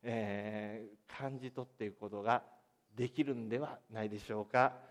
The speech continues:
あー、これは信じる者だけに与えられた、あー、恵みであり、特権です。えー、ですからぜひ、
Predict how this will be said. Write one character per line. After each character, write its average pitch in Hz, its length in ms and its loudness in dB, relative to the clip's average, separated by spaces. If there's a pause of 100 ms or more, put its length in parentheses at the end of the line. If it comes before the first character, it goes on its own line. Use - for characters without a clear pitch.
(260)
あ 113 360 4
ー、 - 40 -20
こ 131 100 6
れ 127 120 6
は 127 300 10
信 139 340 -2
じ 113 120 -2
る 113 100 0
者 117 240 0
だ 160 120 2
け 247 160 -4
に 226 240 -6
与 110 340 -8
え 107 100 -10
ら 101 80 -8
れ 98 100 -10
た、 95 260 -6 (320)
あ 95 680 -8
ー、 117 380 0
恵 - 20 -4 (100)
み 123 120 -6
で 123 140 2
あ 98 100 -2
り、 92 80 -16 (420)
特 110 240 -2
権 110 280 -4
で 104 140 -2
す。 - 100 -20 (420)
え 110 460 4 (220)
ー、 135 60 -12
で 123 120 0
す - 100 -18
か 117 120 4
ら 107 80 2
ぜ 139 160 4
ひ、 - 260 -4